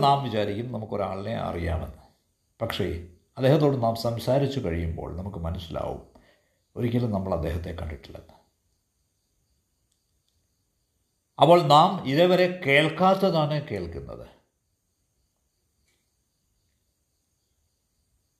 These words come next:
അസ്തിത്വമില്ലാത്ത വെറുതെയുള്ള കാര്യങ്ങളാണ് നാം കാണുന്നത്.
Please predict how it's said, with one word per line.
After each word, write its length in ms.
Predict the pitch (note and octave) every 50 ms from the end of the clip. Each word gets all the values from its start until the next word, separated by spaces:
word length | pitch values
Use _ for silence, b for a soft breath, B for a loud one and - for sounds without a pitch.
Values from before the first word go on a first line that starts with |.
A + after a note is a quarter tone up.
| _ _ _ _ -
അസ്തിത്വമില്ലാത്ത 1040 | C3+ C#3+ C#3 - - G#3 G#3 G#3 G#3+ G#3 F#3 E3 D#3 D#3 F3+ F#3+ F#3 F3+ F#3 - F2+ E2+ D#2+ - - - - _ _ _ _ _ _ _ _
വെറുതെയുള്ള 520 | A#2+ C3+ D3 E3 F3+ F3 G3 F#3+ F3+ E3 D#3+
കാര്യങ്ങളാണ് 680 | - C#3+ B2+ B2 A2+ A2 G#2+ G2+ E2+ C2+ B1 - - - - _ _ _ _ _ -
നാം 240 | A2 A2+ A2+ A2+ - -
കാണുന്നത്. 520 | G#2 G#2 A#2 A#2+ B2 G2+ D#2 - - -